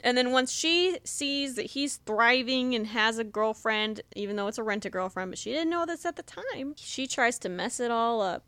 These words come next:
and interfere, and it's wrong. And I feel like with Sakura, people, like, actually secretly kind of like her,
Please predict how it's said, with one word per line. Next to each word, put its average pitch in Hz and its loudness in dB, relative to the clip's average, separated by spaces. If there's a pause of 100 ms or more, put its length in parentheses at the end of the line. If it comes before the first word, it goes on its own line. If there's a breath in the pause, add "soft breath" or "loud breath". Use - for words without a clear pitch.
and 190 -12
interfere, 208 -2
and 196 -4
it's 196 -8
wrong. 185 -2 (180 loud breath)
And 311 4
I 349 2
feel 427 -2
like 453 -4
with 392 -4
Sakura, 269 2
people, 254 -2
like, 214 -2
actually 311 -4
secretly 190 -4
kind 202 -4
of 190 -8
like 196 -4
her, 196 -4